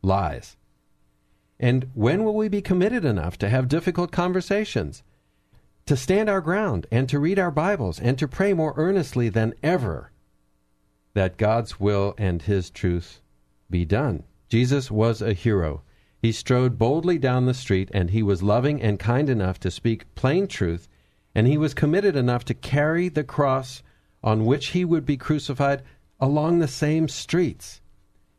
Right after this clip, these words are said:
He was courageous, and he was glorious, and we are allowing him to be vilified. Obviously, Christianity is not about anger. It is about love and healing and redemption, but it is also not about being friends with the world. It's about changing the world.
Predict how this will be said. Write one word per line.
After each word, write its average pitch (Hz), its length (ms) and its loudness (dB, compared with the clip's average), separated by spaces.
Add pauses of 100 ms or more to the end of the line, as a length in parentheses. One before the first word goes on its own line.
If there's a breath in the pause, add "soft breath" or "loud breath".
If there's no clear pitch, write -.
(160)
He 104 60 -2
was 95 160 0
courageous, 113 580 -2
and 92 180 -2
he 87 100 0
was 82 120 -4
glorious, 107 720 -2 (640)
and 85 140 0
we 92 100 0
are 92 100 2
allowing 95 420 2
him 95 220 0
to 90 120 -4
be 90 100 -2
vilified. 76 560 -4 (960)
Obviously, 127 480 0
Christianity 104 680 -2
is 90 120 -4
not 90 160 0
about 87 260 -2
anger. 107 460 0
It 92 160 0
is 87 100 -2
about 87 300 0
love 101 580 2
and 85 220 -2
healing 117 500 0
and 92 220 0
redemption, 87 640 -2
but 87 160 0
it 110 120 0
is 113 160 -2
also 147 360 0
not 110 240 0
about 101 300 -2
being 98 180 2
friends 113 400 0
with 104 140 -2
the 104 80 2
world. 87 520 -2
It's 107 220 0
about 90 320 0
changing 101 560 0
the 76 80 -4
world. 65 320 -8